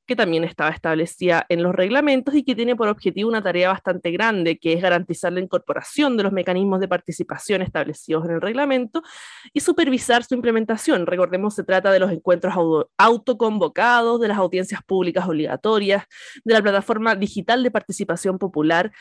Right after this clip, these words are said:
del registro público de participación popular, de la iniciativa popular de norma constitucional, de la cuenta popular, de jornadas nacionales de deliberación, cabildos comunales, el propio plebiscito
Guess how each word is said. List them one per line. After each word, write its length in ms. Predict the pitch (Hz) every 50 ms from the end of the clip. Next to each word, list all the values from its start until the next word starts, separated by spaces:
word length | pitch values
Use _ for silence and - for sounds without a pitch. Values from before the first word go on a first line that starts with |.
| - - - -
del 140 | - 202 180
registro 420 | 190 - - 208 - - 170 170
público 480 | - 262 294 294 269 247 220 208 180 190
de 60 | 175
participación 600 | 170 175 180 175 - 180 170 165 - 196 180 170
popular, 480 | 185 180 170 170 160 156 160 165 175 175
de 80 | 180 180
la 60 | 170
iniciativa 380 | 165 - 196 175 185 190 196
popular 440 | 185 196 175 170 170 170 170 180 180
de 100 | 170 170
norma 300 | 165 170 160 160 160 156
constitucional, 960 | - 156 165 175 - 156 - 147 - - 151 160 185 202 226 208 214 226 220
de 80 | 190 185
la 100 | 180 170
cuenta 340 | - - 185 180 175 190 180
popular, 560 | 175 156 - - 160 160 170 180 185 202 208 - - - - - -
de 100 | - 202
jornadas 360 | - - 196 185 190 190 196
nacionales 420 | 202 190 - - 185 175 185 196 196
de 60 | 185
deliberación, 960 | 180 170 165 160 156 151 143 131 - - - - - 247 254 240 226 220 214
cabildos 400 | - 190 165 160 165 165 180 -
comunales, 760 | - 156 147 143 135 135 175 202 220 214 208 202 208 202 - _ _ - - - -
el 180 | - 196 180
propio 320 | - - 208 196 196 202 185
plebiscito 640 | 180 170 170 170 170 - 196 180 - 175 175 _